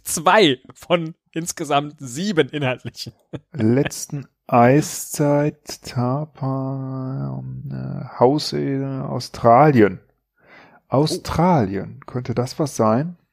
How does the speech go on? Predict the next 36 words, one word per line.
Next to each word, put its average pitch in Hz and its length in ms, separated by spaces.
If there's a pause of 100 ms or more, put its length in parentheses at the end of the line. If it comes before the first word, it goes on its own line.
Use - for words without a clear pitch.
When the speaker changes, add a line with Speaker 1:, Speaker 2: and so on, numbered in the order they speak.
(400)
Speaker 1:
Australien 156 520
zu - 100
einem 175 260
Teddy. 254 340
Das 131 200
ist 208 140
gar 247 160
nicht 302 140
so. 254 440 (600)
Mhm. 175 360 (760)
Speaker 2:
Aber 131 300
ich, - 220
äh, 120 240
wage 113 260
das 90 180
jetzt - 160
mal. 95 120
Ich 92 80
klicke 139 220
auf 127 140
Australien. 131 580 (600)
Speaker 1:
Okay. 143 280
Speaker 2:
So, 117 160 (120)
und 135 140
jetzt, 147 260
äh, 131 240
gucke - 200
ich - 100
mal, 110 140
ob 110 140
es - 120
da 107 240
irgendwas 98 320
mit 92 160
Schweinen 101 640
gibt. - 420